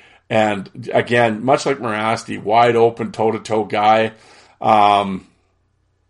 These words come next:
I, I, I love me some Louis Bedard. Um,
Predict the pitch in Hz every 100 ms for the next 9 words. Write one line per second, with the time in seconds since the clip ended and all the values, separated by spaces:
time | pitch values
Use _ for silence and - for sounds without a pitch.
0 | _ _ _ _ _ _ _ _ _ _
1 | _ _ _ _ _ _ _ _ - -
2 | 110 113 95 98 101 95 104 98 104 104
3 | 92 92 95 98 - - 92 95 92 -
4 | - - 90 90